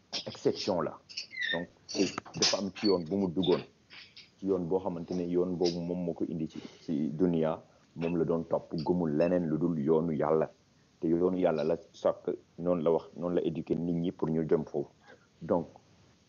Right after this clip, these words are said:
moom lu mu ko, lu, nu mu ko jëlee,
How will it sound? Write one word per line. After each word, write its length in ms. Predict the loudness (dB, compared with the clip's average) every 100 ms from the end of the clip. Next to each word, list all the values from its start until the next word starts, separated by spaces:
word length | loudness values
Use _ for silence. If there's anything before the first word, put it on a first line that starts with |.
| _ -10
moom 420 | -2 0 0 -2 -12 -14 -2
lu 160 | 0
mu 80 | 2
ko, 200 | 0 -4 -2
lu, 140 | -2 -2 -6 -10
nu 180 | -2 0
mu 80 | 2
ko 100 | 0
jëlee, 440 | 2 0 0